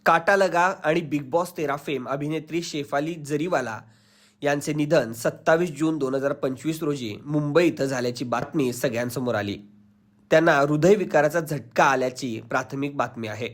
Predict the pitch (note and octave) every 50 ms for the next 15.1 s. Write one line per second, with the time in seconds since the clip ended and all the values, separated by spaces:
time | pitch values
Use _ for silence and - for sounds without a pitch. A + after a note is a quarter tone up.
0 | - - _ _ _ _ _ _ _ _ - D#3 C#3+ B2+ B2+ B2+ - - - _
1 | - D3 D3 E3+ E3 D#3+ D#3+ - F#3+ G3 G3+ G3+ F#3 C#3+ C3 B2+ - A#2 A#2 B2+
2 | A#2+ B2 A2 - G#2 G#2 - - _ _ _ _ _ _ - - G3 F#3 E3+ F3+
3 | F#3+ G3 G#3 G#3+ E3+ F3 E3+ E3+ E3+ E3+ D#3+ E3 E3 E3 D3 C#3 C#3 C3 D3 C#3
4 | D3 D#3 E3+ F#3+ G3+ D#3+ B2+ A2+ G#2 - - _ _ _ _ - - F3+ E3 D#3+
5 | F#3 A3+ A3+ G#3+ G3 E3+ E3+ E3 D#3+ D#3 D3 C#3 C3 B2+ A#2+ C3+ C#3+ C#3+ C#3+ -
6 | E3+ D3+ C#3 C#3 C3+ C#3+ D3 D3 F3+ E3+ E3 D3 C3+ C#3 C#3 A#2 A2+ A#2 C3+ C3+
7 | C#3+ C3 C3 C#3+ D3 D3+ D3 D3+ C#3 C3 B2 A#2+ A#2+ A#2 A2 G#2+ - - - _
8 | _ _ _ _ _ _ _ - - F#3 F3 E3 G3+ G3+ A3 G#3+ G#3 A3 G#3+ G#3+
9 | F#3+ E3+ D#3 E3+ F#3 F3+ G3+ F3 F3+ F3 F#3+ F3+ D#3 C3+ C3 C3+ B2+ C#3+ C#3+ D3
10 | D#3+ F3+ F#3+ F#3 E3+ D#3+ C#3+ D3 D3+ D3+ - B2+ B2+ B2+ B2 C3 A#2+ A#2 A2+ B2
11 | A#2 A#2 G#2 A2 A2 - - - _ _ _ _ _ _ _ _ _ _ _ -
12 | E3+ F#3+ G#3 G3 E3+ D#3 D#3 - - G3 F#3+ F#3 F3+ A#3+ A#3+ G#3+ G3 E3+ - F3+
13 | D3 C3+ B2+ B2 - - D#3 D3+ D#3 F3 E3+ D#3 D#3+ D3+ E3+ E3 - - G3 G3
14 | - C4 C#4+ - A#3+ G3 F#3 F#3 F3+ F3+ D3+ C#3+ C#3+ D3+ D#3 D#3 D3+ D#3+ B2+ G#2+
15 | G#2 -